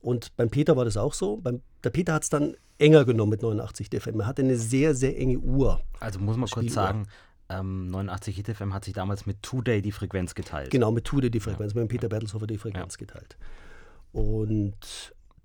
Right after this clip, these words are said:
Speaker 1: nachmittags das Ganze genommen.
Speaker 2: Ja.
Speaker 1: Und bis abends neunzehn, zwanzig Uhr.
Speaker 2: Mhm.
Speaker 1: Und ich hab dann zwei Stunden, drei Stunden davon gemacht. Drei, viermal die Woche eine Zeit lang,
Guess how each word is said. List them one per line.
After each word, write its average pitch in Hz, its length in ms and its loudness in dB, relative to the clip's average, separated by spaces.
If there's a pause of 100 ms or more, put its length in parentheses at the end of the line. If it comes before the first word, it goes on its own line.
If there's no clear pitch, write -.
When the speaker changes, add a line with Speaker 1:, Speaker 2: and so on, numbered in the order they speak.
(200)
Speaker 1:
nachmittags 113 540 -6
das - 160 -10
Ganze 101 260 -12
genommen. 101 320 -10
Speaker 2:
Ja. 90 100 -16 (200)
Speaker 1:
Und - 400 -20
bis - 200 -8
abends - 360 -10
neunzehn, 90 360 -8
zwanzig 87 460 -14
Uhr. 87 240 -12
Speaker 2:
Mhm. 92 160 -10
Speaker 1:
Und 110 80 -4
ich 98 80 -2
hab 123 80 0
dann 104 300 0 (480)
zwei 78 180 -10
Stunden, - 340 -14
drei 80 180 -10
Stunden 98 340 -12
davon 98 240 -10
gemacht. - 580 -16
Drei, 92 320 -8
viermal 104 500 -4
die 98 140 -6
Woche 117 220 -4
eine 107 160 -2
Zeit 107 280 -4
lang, 113 280 0